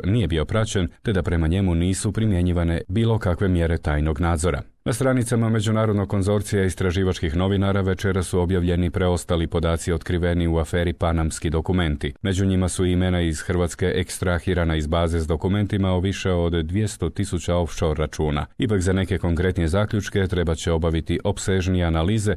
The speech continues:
jer sam konzorcij sugerira da samim tim što se nalaze u njihovoj bazi,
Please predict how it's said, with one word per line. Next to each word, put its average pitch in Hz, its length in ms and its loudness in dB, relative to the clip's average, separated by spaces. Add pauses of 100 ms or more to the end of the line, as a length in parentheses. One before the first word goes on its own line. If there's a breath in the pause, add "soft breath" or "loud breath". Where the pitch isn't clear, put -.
(120)
jer 98 140 -2
sam 101 240 0
konzorcij 90 460 0
sugerira 92 640 0
da 80 240 0
samim 85 360 0
tim 87 240 0
što 82 160 -4
se 85 140 -4
nalaze 90 380 0
u 76 60 0
njihovoj 82 380 0
bazi, 98 400 0